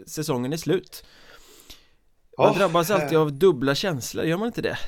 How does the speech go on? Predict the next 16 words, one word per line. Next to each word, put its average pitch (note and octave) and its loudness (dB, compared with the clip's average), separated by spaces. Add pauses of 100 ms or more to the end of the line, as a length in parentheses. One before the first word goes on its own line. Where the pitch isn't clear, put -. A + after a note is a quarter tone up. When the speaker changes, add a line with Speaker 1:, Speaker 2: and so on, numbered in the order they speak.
Speaker 1:
Det D#3 0
är D#3 4
lite E3+ -6
så E3 -6
här C3+ -4 (760)
skönt E3+ 0
att C3+ -8
få D3+ -6
tänka C#3 -4
på C3+ -4
något C3+ -4
annat C3 -6
ett D#3 -10
tag, B2 -2
men B2+ -6
samtidigt D3+ -8